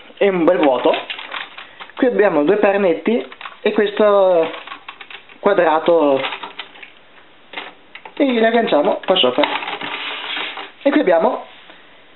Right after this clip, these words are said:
il Ninja Megazord o Mega Ninja Zord, non mi ricordo. Uno era il nome della versione della serie, l'altro era quello del film.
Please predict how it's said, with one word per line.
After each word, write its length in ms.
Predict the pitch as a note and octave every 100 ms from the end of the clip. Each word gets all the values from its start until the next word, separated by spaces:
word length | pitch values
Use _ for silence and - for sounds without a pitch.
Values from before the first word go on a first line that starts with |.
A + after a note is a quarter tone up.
| - - -
il 120 | C4+
Ninja 320 | G#3+ F3 F#3+
Megazord 720 | E3 C3+ D3 C#3+ D#3+ E3+ G3+ - - - - - - - - - - - - - - -
o 80 | F3
Mega 240 | F#3 F3+
Ninja 320 | E3 D#3 D3+
Zord, 200 | C#3+ D3+ E3
non 80 | G3
mi 80 |
ricordo. 440 | F3+ C#3+ C3+ C#3+ C#3+ - - - - - - -
Uno 340 | G#3+ C4 C4+
era 160 | - G3+
il 100 | F#3
nome 500 | F#3+ G3 G3 F#3+ - - -
della 200 | D#3+ F3
versione 760 | E3+ - F#3 F3 E3+ D3+ D3 C#3+ - - -
della 320 | D#3+ D#3+ F#3
serie, 600 | E3 E3+ C#3 C3 B2+ - - - - - - - - -
l'altro 320 | F#3+ G#3+ A#3
era 140 | G#3
quello 160 | F#3+ F#3
del 180 | D#3+ D#3
film. 400 | C#3 C#3+ C#3+